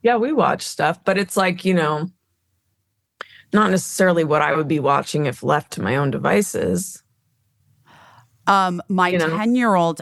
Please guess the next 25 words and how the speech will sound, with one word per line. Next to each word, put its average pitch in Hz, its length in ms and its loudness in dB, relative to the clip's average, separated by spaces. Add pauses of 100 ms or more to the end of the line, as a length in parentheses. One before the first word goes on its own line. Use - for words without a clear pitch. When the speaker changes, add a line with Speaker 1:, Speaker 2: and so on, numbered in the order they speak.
Speaker 2:
and 175 140 -2 (100)
I 160 680 0
watched 151 580 -2 (240)
First 175 320 -4
Time 151 220 2
Female 143 320 -2
Director 139 420 -2
together. - 560 -4 (420)
Speaker 1:
What 175 360 2
did - 160 -6
she 156 180 -4
think? - 460 -4 (420)
Speaker 2:
She - 160 -2
was 202 100 4
like, 185 220 2 (120)
"This 208 240 0
is 262 500 -4 (360)
wild." - 960 -2
<laughs> - 60 -20 (3500)
She 349 120 0
was 359 100 4
like, 294 400 0
"This 277 320 0
movie 403 460 2
is 240 560 0